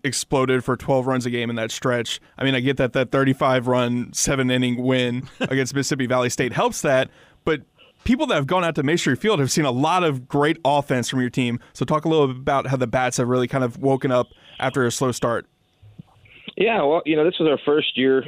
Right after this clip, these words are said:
Speaker 3: You know, uh, our schedule, we only played twenty-five home games this year. I usually play a minimal of thirty, uh, but with the conference realignment, you know, Incarnate Word was leaving, and so we already had one conference schedule. They stayed,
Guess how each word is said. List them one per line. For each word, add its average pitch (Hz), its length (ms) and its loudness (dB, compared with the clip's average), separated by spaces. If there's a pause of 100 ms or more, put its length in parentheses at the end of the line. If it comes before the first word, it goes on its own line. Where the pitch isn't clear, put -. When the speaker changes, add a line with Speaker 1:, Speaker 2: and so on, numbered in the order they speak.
Speaker 3:
You 127 80 0
know, 117 200 4
uh, 117 200 4
our 170 160 2
schedule, 160 460 2
we 147 120 2
only 180 220 2
played 147 280 0
twenty-five 131 420 -2
home 123 240 -2
games 104 220 -2
this 98 160 0
year. 98 140 2
I 143 40 2
usually 147 320 2
play 110 260 2
a - 40 -2
minimal 113 400 0
of - 40 -4 (140)
thirty, 110 380 2 (400)
uh, - 200 -4
but 101 120 0
with 110 140 0
the 107 60 -2
conference 151 460 -6
realignment, 110 600 2 (300)
you 110 100 -2
know, 104 160 2
Incarnate 135 440 0
Word 120 200 4
was 113 160 2
leaving, 117 480 2
and 113 220 -2
so 110 160 4
we 127 120 4
already 131 220 2
had 127 160 0
one 120 240 0
conference - 400 -6
schedule. 107 320 0
They 120 240 2
stayed, 117 340 0